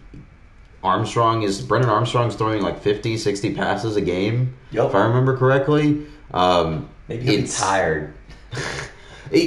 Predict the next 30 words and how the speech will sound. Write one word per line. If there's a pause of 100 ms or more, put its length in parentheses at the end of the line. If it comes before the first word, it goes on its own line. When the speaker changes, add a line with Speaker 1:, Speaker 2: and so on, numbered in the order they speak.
Speaker 1:
it,
but
you're
looking
at,
you
need
to
have
a
solid
secondary, (400)
right?
You
need
to
have
good, (160)
good
second,
improvement
in
the
secondary
coming
out
of
the
bye
week.